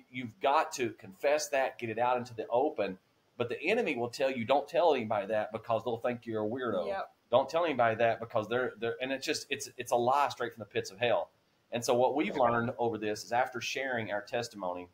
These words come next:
Speaker 1: um, the amount of people that have reached out to us over and over. I mean, literally while we're sitting here, I've gotten texts. People that have reached out to us to,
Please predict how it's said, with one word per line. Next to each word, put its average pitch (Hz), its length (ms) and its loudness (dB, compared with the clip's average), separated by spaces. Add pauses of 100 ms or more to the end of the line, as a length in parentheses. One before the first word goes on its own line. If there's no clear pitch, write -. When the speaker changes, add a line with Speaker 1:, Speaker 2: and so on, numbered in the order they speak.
(1300)
Speaker 1:
um, 101 360 4 (540)
the 110 60 4
amount 120 360 2
of 147 180 -4
people 139 380 -6
that 95 120 -4
have 101 140 -6
reached 107 280 -6
out 107 240 2
to 85 160 -12
us 76 480 -6 (200)
over 107 360 0
and 98 120 -8
over. 92 400 -4
I 110 40 -8
mean, 101 180 -4
literally 139 400 0
while 113 200 4
we're 104 100 -2
sitting 110 340 -2
here, 113 420 -2
I've 95 180 -2
gotten 92 260 0
texts. - 520 -4 (480)
People 139 300 -4
that 113 160 2
have 107 160 -2
reached 110 260 -6
out 110 240 4
to - 160 -8
us 90 400 -2 (380)
to, 95 160 -2